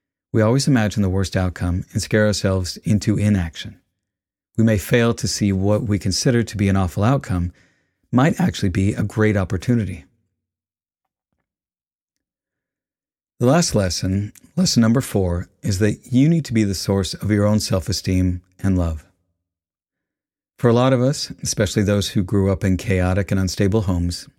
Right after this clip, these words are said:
we developed ways to deal with the chaos that, while they were helpful at the time, don't serve us well in adulthood. Many of us become people pleasers in order to stay safe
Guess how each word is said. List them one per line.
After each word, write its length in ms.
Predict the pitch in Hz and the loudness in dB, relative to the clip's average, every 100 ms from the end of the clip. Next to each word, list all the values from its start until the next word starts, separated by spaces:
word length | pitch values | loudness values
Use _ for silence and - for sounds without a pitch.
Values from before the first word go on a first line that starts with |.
| _ - | _ -2
we 80 | |
developed 400 | 120 117 147 175 | 0 2 2 0
ways 240 | 123 117 107 | 2 2 2
to 120 | - | -2
deal 340 | 101 107 117 113 | 0 2 2 2
with 220 | 98 - | 0 -4
the 80 | 92 | -6
chaos 540 | - 98 90 92 - - - _ _ - | 0 0 0 -2 -6 -14 -20 _ _ 0
that, 360 | 113 110 - - _ - | 2 2 -4 -14 _ -2
while 320 | 107 104 101 | 0 2 0
they 240 | - 107 | 0 0
were 120 | 101 | 2
helpful 360 | 92 123 110 107 | 0 -2 -2 -4
at 100 | 98 | -4
the 80 | - | -6
time, 440 | - 151 117 113 - _ _ _ _ _ | -2 2 2 0 -6 _ _ _ _ _
don't 200 | 127 123 | 0 0
serve 240 | - 120 110 | 2 2 2
us 160 | 107 | 0
well 180 | 107 95 | 0 0
in 100 | 95 | 0
adulthood. 540 | 87 92 - - 90 _ _ _ _ _ _ _ - | 0 0 -2 -8 -12 _ _ _ _ _ _ _ 0
Many 200 | 110 117 | 2 4
of 80 | |
us 100 | 131 | 2
become 300 | 127 117 110 | -2 -2 0
people 280 | 92 123 117 | 2 2 0
pleasers 500 | 98 92 82 95 95 | -2 -4 -2 -2 0
in 120 | 107 | 2
order 200 | 107 104 | 2 0
to 160 | 95 107 | 0 -4
stay 240 | - 98 | -2 -2
safe 520 | 87 - 123 113 98 | -2 -2 2 2 0